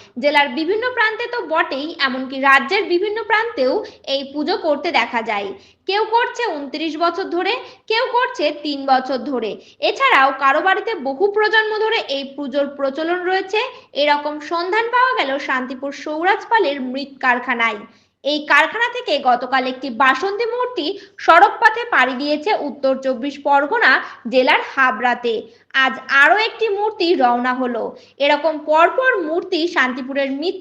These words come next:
কারখানাগুলি থেকে রওনা দিচ্ছে শান্তিপুরের বিভিন্ন প্রান্তে। এবং এই বসন্তকালের দুর্গাপুজোর সংখ্যাও কিন্তু নেহাত কম নয়। শুধু তাই নয়, পাঁচ দিনের এই বাসন্তী পুজোর অষ্টমীর দিনে বহু জায়গায় অন্নপূর্ণা পুজোরও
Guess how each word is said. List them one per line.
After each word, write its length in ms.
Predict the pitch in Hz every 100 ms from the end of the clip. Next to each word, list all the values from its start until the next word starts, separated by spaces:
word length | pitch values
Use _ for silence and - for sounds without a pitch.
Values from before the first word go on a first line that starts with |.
| -
কারখানাগুলি 640 | 466 466 480 480 453 440
থেকে 380 | 480 494 269 285 - -
রওনা 360 | 247 277 277 320
দিচ্ছে 340 | 370 381 466
শান্তিপুরের 640 | 453 294 254 262 254 277 262
বিভিন্ন 460 | 277 277 339 415
প্রান্তে। 560 | 403 262 240 240 226 214 - -
এবং 460 | 415 427 349 392 -
এই 180 | 339 302
বসন্তকালের 840 | 311 311 494 494 554 539 554 440
দুর্গাপুজোর 560 | 330 294 311 320 320 330
সংখ্যাও 480 | - 359 370 453 480
কিন্তু 400 | 494 494 415 320
নেহাত 380 | 269 285 381 415
কম 200 | - 247
নয়। 340 | 240 226 214 196 - - -
শুধু 260 | - 403 480
তাই 300 | 480 370 453 440
নয়, 160 | 285 294
পাঁচ 240 | 320 320 339
দিনের 260 | 440 508
এই 220 | - 359
বাসন্তী 500 | 269 262 254 381 392
পুজোর 420 | 466 466 453 277 302
অষ্টমীর 580 | 262 285 285 349 311 262
দিনে 240 | 285 392 453
বহু 380 | 262 302 349
জায়গায় 500 | 440 427 440 330 294 -
অন্নপূর্ণা 640 | 262 247 269 262 277 269
পুজোরও 460 | 269 311 311 370